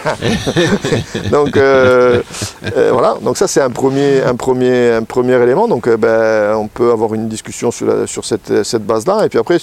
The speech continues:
dans, moi, dans, dans, dans ma gamme de vins, et, et c'est une vérité, je pense, pour, euh,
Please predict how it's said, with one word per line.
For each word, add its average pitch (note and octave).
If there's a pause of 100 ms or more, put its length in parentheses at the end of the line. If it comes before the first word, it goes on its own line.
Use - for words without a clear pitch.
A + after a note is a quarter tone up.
dans, B2 (360)
moi, D3+
dans, C3
dans, A#2+ (300)
dans A2+
ma A2+
gamme D#3+
de C3
vins, D3+ (720)
et, A#2+ (220)
et A#2
c'est -
une A#2
vérité, A2
je A#2+
pense, A#2+
pour, G#2+
euh, G#2